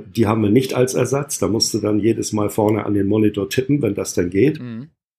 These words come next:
Speaker 1: Und die Ko-, und den Kopfhörer, gut, den kann man ersetzen.
Speaker 2: Ja.
Speaker 1: Aber das kommt, das kommt auch sehr, sehr häufig vor.
Speaker 2: Mhm.
Speaker 1: Und wir werden auch sehr oft,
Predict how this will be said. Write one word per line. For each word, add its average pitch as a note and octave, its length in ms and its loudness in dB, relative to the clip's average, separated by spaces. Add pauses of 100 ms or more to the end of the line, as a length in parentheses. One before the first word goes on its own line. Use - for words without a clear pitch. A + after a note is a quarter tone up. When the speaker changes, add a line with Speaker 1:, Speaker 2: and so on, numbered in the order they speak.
(220)
Speaker 1:
Und G#2 260 2
die G2+ 200 4
Ko-, A2+ 280 -2
und G#2+ 180 -2
den G2+ 80 4
Kopfhörer, G#2 400 0
gut, G2+ 200 -2
den F2+ 120 -6
kann G#2 120 -6
man G2 140 -4
ersetzen. G2+ 460 -6 (120)
Speaker 2:
Ja. G2+ 160 -6
Speaker 1:
Aber G#2+ 160 2
das C3 180 2
kommt, C#3+ 400 -2
das C#3 180 0
kommt C3+ 240 0
auch C3 160 2
sehr, C3 320 4
sehr B2+ 220 4
häufig B2 360 2
vor. - 320 -10
Speaker 2:
Mhm. A2 260 -12
Speaker 1:
Und G#2+ 120 0
wir A2+ 120 4
werden C3+ 240 0
auch - 180 -4
sehr C#3 420 2
oft, - 360 -2